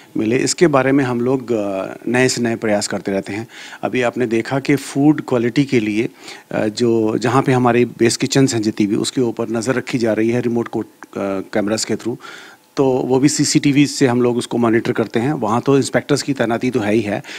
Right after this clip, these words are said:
On board services में भी हम लोग, अ, ट्रेन्स के अंदर जो है वो, अ, अपने फूड, अ, और केटरिंग इंस्पेक्टर्स लगाते हैं उसकी क्वालिटी को मेंटेन करने के लिए।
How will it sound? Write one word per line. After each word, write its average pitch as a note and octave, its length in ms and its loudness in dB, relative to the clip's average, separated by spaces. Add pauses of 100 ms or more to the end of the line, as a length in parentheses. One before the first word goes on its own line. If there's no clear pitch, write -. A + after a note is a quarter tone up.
(280)
On D3+ 200 8
board F3 240 4
services D3+ 460 2
में C#3+ 220 4
भी D#3+ 160 4
हम C#3+ 200 2
लोग, C#3 320 2
अ, A2 260 2 (420)
ट्रेन्स D3 280 4
के D#3 120 4
अंदर A2+ 360 0
जो A2+ 140 -2
है A#2+ 200 -6 (160)
वो, A#2 400 -2 (180)
अ, - 60 -6 (560)
अपने A2+ 320 -4
फूड, B2 400 -4
अ, A#2 40 0
और A2 360 -2
केटरिंग A#2+ 300 2
इंस्पेक्टर्स A#2 400 -2
लगाते G2+ 360 -2
हैं C3 100 0
उसकी B2+ 260 -4
क्वालिटी G#2+ 340 -4
को A#2 100 -4
मेंटेन G#2+ 340 -2
करने G2+ 240 -4
के G2+ 100 -8
लिए। A2 280 -2